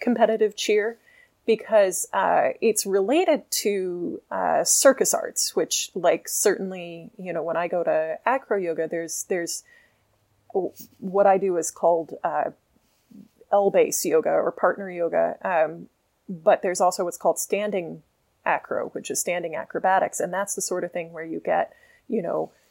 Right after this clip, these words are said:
somebody holding up another person where, you know, hand to hand, right?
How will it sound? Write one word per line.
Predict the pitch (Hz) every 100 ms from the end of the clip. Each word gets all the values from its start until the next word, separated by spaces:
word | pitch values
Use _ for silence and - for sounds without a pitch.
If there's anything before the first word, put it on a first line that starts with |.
| _ _ _
somebody | - - 208 185 180
holding | 190 190 180
up | 170
another | 175 170 165
person | 165 170 - 185
where, | 175 165 -
you | 202 185
know, | 156 160 _ -
hand | 220 196
to | 190
hand, | - 160 - -
right? | 190 202